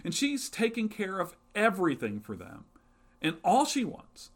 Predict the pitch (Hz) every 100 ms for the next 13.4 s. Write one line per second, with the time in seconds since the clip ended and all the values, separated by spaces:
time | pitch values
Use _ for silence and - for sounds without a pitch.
0 | - 247 330 392 381 320 247 240 233 220
1 | 196 160 151 226 220 220 214 - _ -
2 | - - 254 - 247 - - 156 - -
3 | - 117 92 - - _ _ - - -
4 | 214 220 - 247 254 233 233 240 233 220
5 | - 156 208 - 220 220 226 226 220 190
6 | 214 202 165 170 233 240 196 185 190 196
7 | 190 135 - 117 127 180 220 170 196 185
8 | 127 165 165 120 98 101 - 117 98 -
9 | - _ _ _ _ _ _ - _ _
10 | _ _ _ _ 170 147 320 359 226 226
11 | 156 127 - 87 87 - - - 131 156
12 | 127 107 92 - - _ _ _ _ -
13 | 226 175 185 185